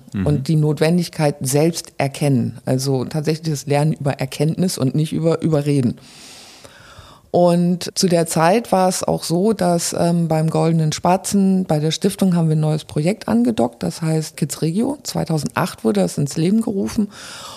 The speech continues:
Speaker 2: und auch da spielte das. Und wenn man sich dann eben außerhalb Deutschlands aufhält, da gibt's ja schöne Modelle, von denen man lernen kann.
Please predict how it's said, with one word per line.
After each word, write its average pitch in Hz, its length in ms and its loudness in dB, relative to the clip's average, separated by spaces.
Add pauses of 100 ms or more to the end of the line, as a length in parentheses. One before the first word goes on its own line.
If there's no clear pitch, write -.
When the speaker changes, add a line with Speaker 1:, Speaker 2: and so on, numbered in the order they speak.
(160)
Speaker 2:
und 190 120 2
auch - 140 -2
da 151 240 2
spielte 120 540 -2
das. 113 260 -4
Und 139 200 0
wenn 180 120 2
man 170 140 2
sich 170 160 -4
dann 165 220 0
eben 160 240 -2
außerhalb 220 440 0
Deutschlands 190 600 0
aufhält, 170 680 2 (640)
da 170 120 2
gibt's 208 180 -2
ja 196 60 4
schöne 208 240 4
Modelle, 175 380 4
von 185 180 2
denen 170 160 2
man 156 120 2
lernen 147 440 4
kann. 113 400 -6